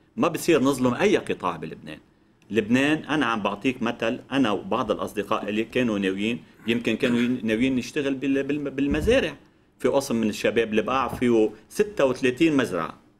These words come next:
بين بيض ودجاج وما إلى ذلك وأبقار و-، طيب، ما خلونا، خلونا ننتظر.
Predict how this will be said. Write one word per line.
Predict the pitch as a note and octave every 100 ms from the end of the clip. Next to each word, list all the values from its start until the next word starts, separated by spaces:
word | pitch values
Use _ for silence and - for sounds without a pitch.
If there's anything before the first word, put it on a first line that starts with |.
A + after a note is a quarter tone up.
| _ _
بين | - G2 A#2 G#2
بيض | G2+ A2+ F#2+
ودجاج | F#2+ F2 G2 G#2+ G2+ F#2+
وما | F2 F2+ F#2+ F#2 F#2 G2 G2+
إلى | G#2
ذلك | F#2 G#2 G#2 -
وأبقار | G2+ G2 - G2+ F2+
و-، | F2 - - - - - _
طيب، | G2 F#2 F#2
ما | F#2+ F#2+ F2+ F2+ F2+ - - _
خلونا، | - C#3+ F3+ A3 F#3 -
خلونا | F3 G#3+ F#3+
ننتظر. | F3+ F3 G3 F3+